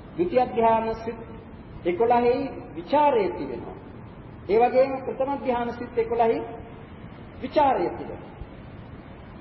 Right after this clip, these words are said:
අනිත් සිත් කාමාවචර සිත් හතළිස් හතර, විපංච විඥානය හැර. ඒත් විපංච විඥානය හැර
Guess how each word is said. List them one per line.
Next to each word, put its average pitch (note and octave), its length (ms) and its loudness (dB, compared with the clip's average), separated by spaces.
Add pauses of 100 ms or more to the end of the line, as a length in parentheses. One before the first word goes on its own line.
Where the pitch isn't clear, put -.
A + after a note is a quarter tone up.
(320)
අනිත් C#4+ 320 0
සිත් C#4 240 -4
කාමාවචර G#3+ 800 4
සිත් - 240 -8
හතළිස් G3 400 -2
හතර, C4 300 0 (320)
විපංච F#3 380 2
විඥානය E3+ 600 0
හැර. C4+ 220 0 (1080)
ඒත් D3 220 0
විපංච A#3 380 2
විඥානය A3 540 2
හැර G3+ 200 4